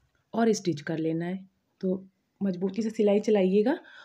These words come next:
और एटीन नंबर की नीडल यूज़ करिएगा। जो भी थोड़ा बहुत एक्स्ट्रा बढ़ा लग रहा है उसे कट करके ऐसे पलट लेना है। दोनों शूज़ मैं इसी प्रोसीजर में रेडी कर लूँगी।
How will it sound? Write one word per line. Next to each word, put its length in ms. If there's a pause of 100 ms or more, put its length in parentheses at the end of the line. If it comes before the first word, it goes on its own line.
(160)
और 180
एटीन 480
नंबर 300
की 160
नीडल 280
यूज़ 240
करिएगा। 480 (500)
जो 180
भी 160
थोड़ा 200
बहुत 300
एक्स्ट्रा 320
बढ़ा 200
लग 160
रहा 80
है 60
उसे 200
कट 220
करके 300
ऐसे 300
पलट 300
लेना 260
है। 200 (560)
दोनों 340
शूज़ 280
मैं 180
इसी 280
प्रोसीजर 500
में 160 (640)
रेडी 240
कर 160
लूँगी। 360